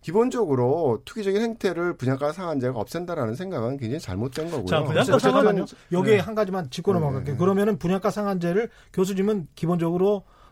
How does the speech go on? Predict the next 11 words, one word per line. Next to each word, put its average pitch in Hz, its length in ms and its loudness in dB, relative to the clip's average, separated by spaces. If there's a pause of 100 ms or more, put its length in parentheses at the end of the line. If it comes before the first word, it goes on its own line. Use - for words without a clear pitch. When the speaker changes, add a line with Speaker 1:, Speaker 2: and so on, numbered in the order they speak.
Speaker 3:
도입할 190 300 2
필요가 240 260 -6
없다는 - 1500 -6
입장이신 135 440 -4
거죠? 123 240 -4
Speaker 1:
그러니까 190 120 -2
분양가 220 340 2
상한제를 208 840 0
통해서 190 720 0
누가 139 200 2
Speaker 3:
네. 113 60 -6